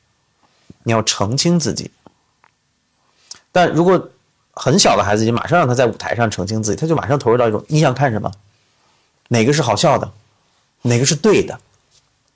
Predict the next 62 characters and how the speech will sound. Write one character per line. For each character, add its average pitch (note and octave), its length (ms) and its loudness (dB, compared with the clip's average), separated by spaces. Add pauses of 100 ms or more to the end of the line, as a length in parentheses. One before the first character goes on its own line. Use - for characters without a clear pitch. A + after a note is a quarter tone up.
(160)
但 F#3+ 320 0
在 F3+ 160 2
一 F3 80 2
个 F3+ 80 4
游 A2 180 4
戏 C#3+ 140 2
的 E3 100 4
环 G2+ 220 -2
境 A2+ 160 -2
里 G2 60 -4
面， E2+ 120 -2 (180)
没， B2 200 -2
没 A#2+ 220 -2
办 F#3+ 100 2
法， - 60 -2
我 G#2+ 40 0
们 G#2+ 80 -6
是 - 80 -6
在 F#3 100 2
探 C#4 220 -2
索。 - 220 -8 (1200)
那 F3+ 160 2
另 A3 180 4
外 F#3+ 120 4
一 - 20 2
个 D3+ 60 4
人 C3+ 140 4
说， D3 280 2 (640)
像 B2 160 2
杜 C3 120 2
兰 B2 140 4
那 B2 60 2
样 A2+ 80 4
把 G2+ 80 -2
他 A#2 100 0
藏 B2+ 300 0
起 D#3 100 2
来， G#2+ 260 0
然 G#2+ 120 0
后 C3 80 2
再 D3 180 2
出 - 160 -6
戏 - 220 -6 (260)
，“哎， - 100 -20
他 - 200 -20
刚 - 160 -20
才 - 100 -20
他 - 100 -20
干 - 100 -16
嘛 - 120 -14
做 - 140 -14
这 G3 120 -10
个 E3+ 80 -12
事 - 120 -10
儿？ - 80 -20 (2250)
这， D#3 160 -4
这 E3 180 -2
个， D3+ 100 0
那 D#3+ 180 -2
个， C#3 100 -2
那 D#3 180 -4
个， C#3 160 -2